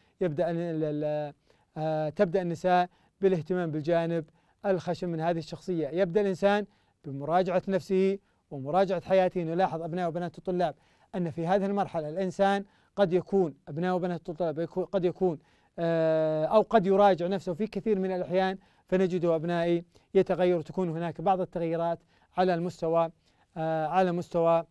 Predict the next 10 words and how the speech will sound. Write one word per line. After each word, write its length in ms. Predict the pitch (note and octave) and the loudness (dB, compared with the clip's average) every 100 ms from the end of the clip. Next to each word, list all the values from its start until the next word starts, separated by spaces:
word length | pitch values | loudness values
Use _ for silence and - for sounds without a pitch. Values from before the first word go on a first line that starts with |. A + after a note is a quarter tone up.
| _ | _
آه، 880 | F#3 D#3+ D3+ D3 D3 D3 D3 C#3+ C#3+ | -6 -4 -4 -6 -6 -8 -8 -8 -4
الإنسان. 420 | G3 F#3 - F3 - _ _ _ F3 | -2 -2 -2 -4 -4 _ _ _ -2
آه، 400 | E3+ E3+ D#3 F#3+ | 2 2 2 0
المفهوم 460 | G3 G3 G3+ F#3+ | -2 0 0 2
للذات 440 | F#3 E3 G3 F#3+ F#3 _ _ _ - | 2 2 6 6 4 _ _ _ 0
يبلغ 580 | F#3 G3 E3 F#3 F#3+ D3 | 2 2 2 2 2 0
ذروته 600 | E3+ F3+ F3 E3+ E3+ E3+ | -2 0 -2 -2 -2 -2
من 140 | D3+ | -4
حيث 200 | F3 E3 | -6 -4
الإيجابية 680 | F#3 F3+ F3+ E3+ F3+ F3+ | -2 0 0 0 0 0